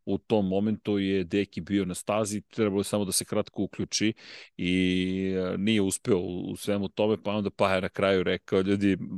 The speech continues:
moram da vas napustim, pošto, <laughs> pošto želim sam da sedi i da pričam sa vama.” „Ma da, Pajo, kad ja mogu da sedim sam u Čileu, mogu bi ti da sediš sam u studiju.” Ali šalu na stranu, činjenica je da,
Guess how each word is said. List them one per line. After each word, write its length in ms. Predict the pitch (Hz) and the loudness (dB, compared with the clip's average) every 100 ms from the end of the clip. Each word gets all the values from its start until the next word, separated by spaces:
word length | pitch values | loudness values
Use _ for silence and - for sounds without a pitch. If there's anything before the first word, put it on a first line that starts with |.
| 85 95 104 | -10 -10 -4
moram 280 | 110 113 | -4 -2
da 80 | 110 | -4
vas 200 | 104 - | -4 -4
napustim, 600 | 120 - - 117 - 95 | -8 -12 -8 -10 -8 -10
pošto, 520 | 101 92 - - - 117 | -6 -2 -2 -2 -4 -6
<laughs> 120 | - | -2
pošto 360 | 113 - - 147 | -2 -2 -2 0
želim 380 | 107 107 107 | 0 0 2
sam 320 | 104 - 107 95 | 0 0 0 0
da 100 | 95 | -2
sedi 320 | 110 101 98 | 0 0 0
i 20 | |
da 120 | 95 | -2
pričam 280 | 90 104 101 | 0 0 4
sa 60 | 117 | 4
vama.” 100 | 113 - - | 2 -2 -10
„Ma 360 | 113 156 170 151 | -8 -2 0 0
da, 200 | 113 90 - | 0 -2 2
Pajo, 380 | 98 101 78 73 | 4 4 2 -2
kad 240 | - 87 | 0 2
ja 140 | 101 113 | 4 4
mogu 300 | 110 107 107 | 4 6 4
da 120 | - | 2
sedim 320 | - 107 107 | 0 0 -4
sam 260 | 95 104 104 | -4 -4 -2
u 100 | 101 | -2
Čileu, 500 | - 202 120 110 101 - | 2 4 6 4 2 2
mogu 260 | 123 104 | 0 2
bi 120 | 110 110 | -2 -4
ti 220 | - 120 | -4 -4
da 120 | 110 | -2
sediš 340 | - 107 107 - | -2 0 0 -2
sam 280 | - 110 101 - - - 110 | -4 -4 -4 -6 -16 -14 0
u 120 | 151 135 | 2 4
studiju.” 500 | - 131 110 90 87 - - - | 2 4 4 4 -2 -6 -10 -6
Ali 280 | - 104 104 | 0 4 4
šalu 340 | - 120 117 | 4 4 6
na 80 | 113 | 4
stranu, 380 | 113 - 117 110 | -2 0 0 0
činjenica 560 | - 110 110 104 - 110 | -2 0 2 0 0 0
je 120 | 92 | 0
da, 460 | 92 95 87 87 | 0 -2 0 -2